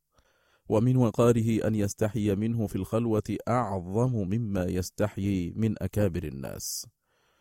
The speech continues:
والمقصود أن من لا يوقر الله وكلامه وما آتاه من العلم والحكمة، كيف يطلب من الناس توقيره وتعظيمه؟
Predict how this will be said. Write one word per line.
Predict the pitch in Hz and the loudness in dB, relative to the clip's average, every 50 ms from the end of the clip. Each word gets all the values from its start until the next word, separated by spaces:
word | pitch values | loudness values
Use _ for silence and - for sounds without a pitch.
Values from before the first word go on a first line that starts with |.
| _ _ _ _ _ _ | _ _ _ _ _ _
والمقصود | 85 82 73 65 - - - - 92 95 104 107 110 92 71 - - - _ _ _ _ _ _ _ _ _ _ - | -6 -6 -6 -8 -10 -12 -8 -6 -4 -2 -2 -2 -2 -4 -4 -10 -16 -20 _ _ _ _ _ _ _ _ _ _ 0
أن | 104 98 95 95 92 95 | 2 2 2 0 0 0
من | 104 104 95 95 | 0 0 0 0
لا | 101 117 127 | 2 2 2
يوقر | 127 113 104 101 110 127 - _ _ - - 117 | 2 2 2 4 2 2 2 _ _ -4 -2 -2
الله | 104 95 95 92 90 92 107 117 120 110 104 104 95 | 0 0 -2 -2 -2 0 0 0 0 0 2 2 2
وكلامه | 92 92 90 - 98 95 101 110 120 123 120 113 107 101 110 104 95 90 76 - - _ | 2 0 0 0 0 0 2 2 0 2 2 0 0 0 -2 -2 -2 -2 -4 -6 -10 _
وما | - 104 110 104 92 101 113 117 101 - - 101 98 92 | -2 0 0 2 2 2 0 0 -2 -2 -2 0 -2 0
آتاه | - - 113 123 123 110 113 110 | 0 0 0 2 2 0 0 -2
من | 104 104 98 | -2 -2 -2
العلم | 98 90 85 90 101 110 120 117 113 110 107 | -4 -4 -4 -4 -2 -2 -2 -2 0 0 0
والحكمة، | 98 90 90 - - 120 110 - - 107 98 92 - - _ _ _ _ _ _ _ _ _ _ _ _ _ _ | 0 -2 -2 -2 -4 -4 -4 -4 -2 -2 -2 -2 -4 -8 _ _ _ _ _ _ _ _ _ _ _ _ _ _
كيف | - - 202 185 - 143 | -2 0 0 2 2 2
يطلب | 147 147 139 - 139 110 104 104 | 2 2 0 0 -2 -2 0 0
من | 104 104 104 98 | 0 0 0 0
الناس | 95 95 95 110 110 - | 0 0 0 -2 -2 -2
توقيره | - 95 - 104 90 - - 107 98 90 85 87 95 | -4 -4 -2 -2 -2 -2 -2 -2 0 0 0 -2 -2
وتعظيمه؟ | 90 92 92 - - 80 85 - - 90 82 87 78 80 | -2 -2 -2 -2 -2 -4 -4 -4 -6 -8 -8 -8 -12 -14